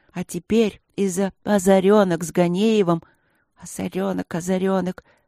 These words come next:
Никак это не укладывалось в голове Татьяны Викторовны. "Такая девочка славная, такая хорошая семья!" и вообще... Нет, она должна,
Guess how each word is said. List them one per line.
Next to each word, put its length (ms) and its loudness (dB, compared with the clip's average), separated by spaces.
Никак 440 -4
это 160 -6
не 120 -4
укладывалось 640 -2
в 80 -6
голове 320 -2
Татьяны 400 -4
Викторовны. 540 -8
"Такая 440 -4
девочка 560 -2
славная, 600 -2
такая 320 -4
хорошая 540 -2
семья!" 600 -4
и 100 -10
вообще... 580 -12
Нет, 380 -10
она 320 -2
должна, 640 -4